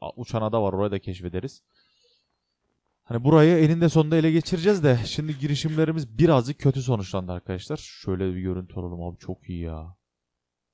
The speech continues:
Bildiğin ada kalesi ha. Şuradan şöyle bir görüntü alabilsek. Şu aradan da geçiş falan var ha.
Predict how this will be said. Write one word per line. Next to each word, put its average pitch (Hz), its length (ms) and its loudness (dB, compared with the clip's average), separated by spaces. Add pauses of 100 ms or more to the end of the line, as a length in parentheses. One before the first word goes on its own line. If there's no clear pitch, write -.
(1040)
Bildiğin 95 360 -10
ada 92 260 -8
kalesi 85 440 -10
ha. 85 220 -16 (800)
Şuradan 87 200 -14
şöyle 85 280 -14
bir 87 60 -14
görüntü 85 340 -12
alabilsek. 85 300 -14
Şu - 180 -16
aradan 117 400 2
da 185 40 2
geçiş 110 380 -2
falan 131 340 -2
var 107 120 0
ha. 98 380 -2